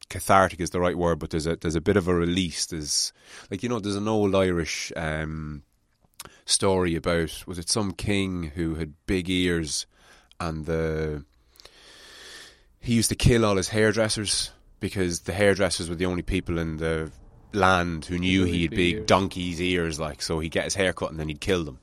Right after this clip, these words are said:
Speaker 1: And then I think one guy swore that he'd never tell another soul, and the king let him live. And he ended up telling it to a tree. And t-, I think, to cut a long story short, the, a fiddle gets made out of the tree and the fiddle sings the fucking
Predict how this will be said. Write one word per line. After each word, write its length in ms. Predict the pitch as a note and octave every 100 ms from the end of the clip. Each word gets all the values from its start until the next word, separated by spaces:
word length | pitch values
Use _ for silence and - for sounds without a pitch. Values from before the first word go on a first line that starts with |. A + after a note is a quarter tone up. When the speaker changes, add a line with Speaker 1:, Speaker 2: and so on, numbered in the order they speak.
| - - - - _ F#2
Speaker 1:
And 120 | F2+
then 120 | F2
I 40 | E2
think 160 | F2
one 220 | G#2 G2+ F#2+
guy 400 | G2 F#2+ F2 - _
swore 580 | - - G2+ F#2+ F#2 F2 - _ _ -
that 140 | F2
he'd 160 | F2 E2
never 240 | G2 F2+
tell 220 | - F2+
another 240 | F2 F2 E2+
soul, 500 | - F2+ F2 E2 E2 - _
and 320 | E2 D#2 D#2
the 60 | D2
king 240 | - F2 E2
let 140 | E2
him 100 | D#2+
live. 320 | E2+ D#2 C#2 - - - _ F#2
And 100 | F2
he 120 | F#2+
ended 220 | G2+ F#2
up 100 | F2+ -
telling 380 | - G2 F#2 D#2+
it 120 | -
to 140 | - D2+
a 40 |
tree. 460 | - G#2+ F#2 D2 - _ _ _ _ _ _ _ _ _ _
And 300 | F2 D#2+ E2
t-, 80 | - G2+
I 60 |
think, 140 | G#2 G2+
to 60 |
cut 120 | - B2+
a 20 |
long 160 | C#3 -
story 200 | G#2 F2+
short, 320 | G#2 F#2 -
the, 120 | F2 -
a 60 | -
fiddle 420 | - - A2+ G2+
gets 220 | F2 E2 G2
made 200 | F2+ F2
out 120 | D#2+
of 40 |
the 60 | E2
tree 320 | - G2 E2+
and 80 | D#2
the 40 | D2+
fiddle 380 | - F#2+ E2+ D#2+
sings 640 | - F2 E2 D#2+ D#2+ -
the 120 | F2+
fucking 600 | - - F#2+ E2+ D#2+ D#2